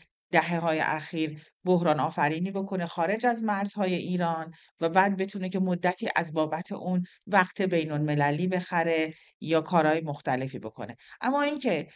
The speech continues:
با این کارا چقدر می‌تونه برا خودش وقت بخره یا چقدر بتونه مشروعیت بخره، فکر می‌کنم که مشروعیت خودش رو در جامعهٔ بین‌المللی هم از دست داره می‌ده به شدت.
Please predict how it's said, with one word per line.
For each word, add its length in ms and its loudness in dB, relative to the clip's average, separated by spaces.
با 200 4
این 280 0
کارا 580 6
چقدر 440 -2
می‌تونه 720 -2
برا 220 8
خودش 440 -4
وقت 300 4
بخره 720 0
یا 200 2
چقدر 420 -2
بتونه 380 -4
مشروعیت 1000 0
بخره، 360 0
فکر 200 -8
می‌کنم 260 -4
که 80 -4
مشروعیت 600 -4
خودش 220 -6
رو 60 -8
در 160 0
جامعهٔ 340 -2
بین‌المللی 680 -4
هم 160 0
از 220 2
دست 300 2
داره 220 2
می‌ده 340 2
به 100 -2
شدت. 600 -4